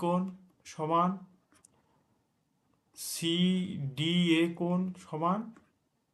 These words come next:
তাহলে দেখো এবিসি কোণ সমান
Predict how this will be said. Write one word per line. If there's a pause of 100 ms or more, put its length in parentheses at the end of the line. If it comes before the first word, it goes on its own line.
(2000)
তাহলে
দেখো (160)
এবিসি
কোণ (100)
সমান